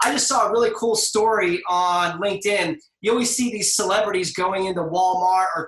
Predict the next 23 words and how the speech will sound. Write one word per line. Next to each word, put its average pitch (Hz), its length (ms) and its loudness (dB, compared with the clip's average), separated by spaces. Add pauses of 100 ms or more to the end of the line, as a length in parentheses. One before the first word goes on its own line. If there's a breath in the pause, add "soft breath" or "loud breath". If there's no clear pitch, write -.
(100)
Target 180 460 0 (240 loud breath)
and 170 220 -6
buying 190 420 2
up 196 220 -2
the 180 80 -6
layaway, 160 800 -2 (240 soft breath)
uh, 151 340 -2
receipts 202 640 -2
for 175 240 -6
all 175 200 2
these - 260 -4
families. 175 440 -2
They 160 60 -6
got 151 140 -4 (140)
toys 196 380 -2
for 185 160 -6
their 170 120 -6
kids, 185 440 -6 (240 loud breath)
and 165 100 -6
a 160 80 -4
guy 185 300 0
walks 190 400 -2
in 190 340 -2